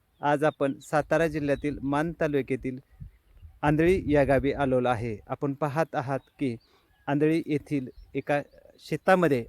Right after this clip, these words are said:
अर्थात ती शेती आहे ती गुलछडी, आ, गुलछडीची शेती आहे. खरोखर मान तालुका हा दुष्काळी आहे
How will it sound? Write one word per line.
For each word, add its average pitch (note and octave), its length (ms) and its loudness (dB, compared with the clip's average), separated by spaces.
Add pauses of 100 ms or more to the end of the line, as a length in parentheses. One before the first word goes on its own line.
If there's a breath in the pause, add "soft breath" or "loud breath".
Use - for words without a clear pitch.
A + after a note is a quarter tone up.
अर्थात C3+ 280 -6 (100)
ती C3+ 80 -4
शेती C#3 320 -6
आहे C3+ 200 -2
ती C#3 120 -6
गुलछडी, D3+ 520 -2 (220)
आ, C3+ 60 -2 (280)
गुलछडीची D#3+ 960 -6
शेती C3+ 320 -4
आहे. A#2+ 340 -2 (560 soft breath)
खरोखर D#3+ 420 -2
मान D3+ 420 -4
तालुका D3 240 -2
हा C#3+ 80 -6
दुष्काळी D#3 540 -4
आहे C3+ 340 -2